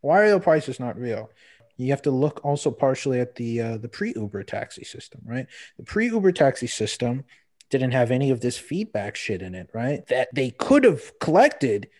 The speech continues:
at the time with the existing technology. The rid-, the, the price system that existed, or the prices that existed for taxis, were a consequence of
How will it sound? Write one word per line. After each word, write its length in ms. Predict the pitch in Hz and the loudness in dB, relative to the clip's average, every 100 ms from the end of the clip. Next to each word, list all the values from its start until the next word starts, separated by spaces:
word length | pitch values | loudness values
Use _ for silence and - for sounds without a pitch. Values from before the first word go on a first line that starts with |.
| _ _ _ _ | _ _ _ _
at 200 | 156 156 | 2 2
the 80 | 147 | 0
time 300 | - 196 175 | 2 4 4
with 120 | 143 | 4
the 80 | 147 | 2
existing 420 | 120 143 - 135 | 2 -2 -2 -2
technology. 680 | - 127 156 175 160 101 90 | -2 -2 -2 -2 -2 -6 -10
The 100 | - | -10
rid-, 400 | 123 160 202 175 147 | 0 4 4 4 0
the, 160 | 147 | 0
the 160 | 131 135 | 0 -4
price 420 | - - 254 262 | -2 2 2 2
system 560 | - 131 - - 76 64 _ _ - | -2 -4 -4 -10 -16 -20 _ _ 0
that 180 | 143 | 2
existed, 480 | 131 113 151 147 147 | 2 2 0 2 2
or 120 | 123 | 4
the 80 | 147 | 4
prices 540 | 147 202 220 - 127 117 | 4 4 4 2 -2 0
that 120 | 127 | -2
existed 380 | 117 139 - - | -2 -4 -6 -6
for 80 | 104 | -6
taxis, 500 | 175 202 202 - - - - _ | 0 0 -2 -8 -10 -18 -20 _
were 120 | 131 | -2
a 60 | 120 | -2
consequence 720 | - 175 180 180 - 147 147 - _ | 2 2 2 0 0 -2 -4 -12 _
of 140 | 110 | -12